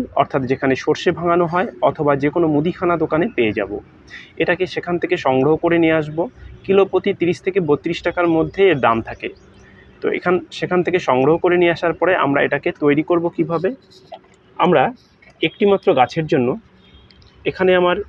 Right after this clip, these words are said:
যে গাছটি রয়েছে, এটি একটি ছয় ইঞ্চি পটে রয়েছে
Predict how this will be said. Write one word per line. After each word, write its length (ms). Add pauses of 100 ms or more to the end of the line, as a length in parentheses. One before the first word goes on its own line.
(180)
যে 160
গাছটি 360
রয়েছে, 340 (460)
এটি 240
একটি 180 (100)
ছয় 240
ইঞ্চি 220
পটে 280
রয়েছে 340